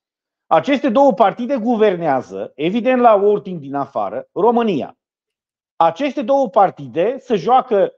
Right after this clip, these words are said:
una, un partid pretinzând că e la putere, celălalt pretinzând că e la opoziție. Remarcați cum săptămânal sau din două în două săptămâni apare unul de la P S D care spune: "Avem nevoie de taxă progresivă", și iese unul de la P S D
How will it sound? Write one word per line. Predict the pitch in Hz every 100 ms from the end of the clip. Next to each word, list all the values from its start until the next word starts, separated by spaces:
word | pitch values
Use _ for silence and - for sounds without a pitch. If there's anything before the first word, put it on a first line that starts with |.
| _
una, | 247 247 220 170 _ _ _
un | 214
partid | 233 226 - 214 135
pretinzând | - 175 185 175 208
că | 190
e | 165
la | 160
putere, | 156 185 302 294 302 -
celălalt | - 277 254 262
pretinzând | 262 240 240 220 240
că | 240
e |
la | 233
opoziție. | 226 180 220 180 120 104 -
Remarcați | 185 208 190 294 269
cum | 262 226
săptămânal | 277 - 220 208 233 226
sau | 220
din | 175 180
două | 220 214
în | 185
două | 202 185
săptămâni | 180 - 135 101 98 _ _ _
apare | - 185 269 262
unul | 262 247
de | 226
la | 220
P | 202 214
S | 214
D | 196
care | 208 214 185
spune: | 180 214 208 190 -
"Avem | 180 220
nevoie | 202 185 196
de | 180
taxă | 175 180 -
progresivă", | 180 151 135 147 - 127 104 147 - _
și | _ -
iese | 226 277 254
unul | 247 240
de |
la | 220 185
P | 180
S | 160
D | 170